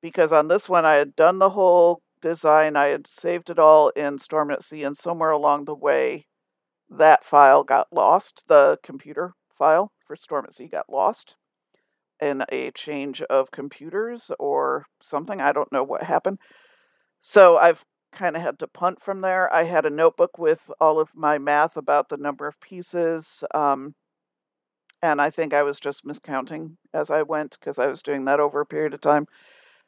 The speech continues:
So I have two more nieces that have definite wedding dates. One of them I had originally planned to do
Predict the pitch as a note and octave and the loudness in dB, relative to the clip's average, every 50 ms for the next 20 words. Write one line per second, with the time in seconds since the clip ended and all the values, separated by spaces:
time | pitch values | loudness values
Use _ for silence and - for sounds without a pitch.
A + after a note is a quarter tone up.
0 | _ _ _ - - - - - F#3+ E3+ E3 E3 D#3+ D#3+ D#3+ D#3 - - _ _ | _ _ _ -16 -10 -4 4 6 8 8 8 6 4 4 2 0 -4 -12 _ _
1 | _ _ _ _ _ _ _ _ _ _ _ _ _ _ _ - D#3 D#3+ E3+ E3+ | _ _ _ _ _ _ _ _ _ _ _ _ _ _ _ 2 4 4 4 2
2 | F3+ D#3+ D#3 D3+ D3+ - _ _ _ _ - - - - G#3+ G#3 A3 A3+ G#3+ G3+ | 2 2 4 4 2 0 _ _ _ _ -20 -18 -16 -12 -10 -8 -8 -8 -2 2
3 | F#3 F#3 F#3 F#3 F#3+ F3+ E3+ E3 E3 E3 E3+ - - F3+ F#3 F#3 G3 - - - | 4 4 4 2 0 -4 -10 -12 -14 -14 -14 -12 -10 -8 -8 -8 -10 -12 -12 -4
4 | - E3 D3+ - - E3+ E3+ D3+ D3 D3 D3 C#3+ _ _ - C#3 D3+ - - E3+ | 0 2 2 2 0 0 0 2 4 4 2 2 _ _ 0 0 0 0 -4 -8
5 | F3+ - - E3 D3 C#3+ D3 C#3+ C#3 C3 C#3 C#3+ C#3 E3 - _ - - - _ | -8 -6 -2 -2 -2 -2 -2 -6 -10 -6 -6 -6 -6 -6 -8 _ -18 -20 -20 _
6 | _ _ _ _ _ _ _ _ _ _ _ _ _ _ _ D#3+ - E3+ F3 F3 | _ _ _ _ _ _ _ _ _ _ _ _ _ _ _ _ -2 0 2 2
7 | A3 A#3+ A3+ G3+ G3+ G3 F#3+ F#3 F#3 - - E3 D#3+ E3+ F3+ D#3+ C#3+ D3+ C#3+ D3+ | 2 0 -2 0 2 2 4 4 4 4 6 4 4 4 2 0 -2 -2 -2 -4
8 | D3+ D#3+ - - G3 G#3+ A3+ A#3 - _ _ _ - F3+ F3 E3+ E3+ F3 F3 F3 | -6 -8 -8 -10 -12 -12 -12 -14 -16 _ _ _ 0 2 2 2 2 0 0 -2
9 | F3+ F3+ F#3 - - - _ _ _ _ _ _ _ - - E3+ - _ - E3+ | -2 -6 -12 -14 -18 -20 _ _ _ _ _ _ _ -20 -20 -20 -20 _ -12 -10
10 | E3+ E3+ F3 F3 F3 F3 | -8 -6 -6 -4 -2 -4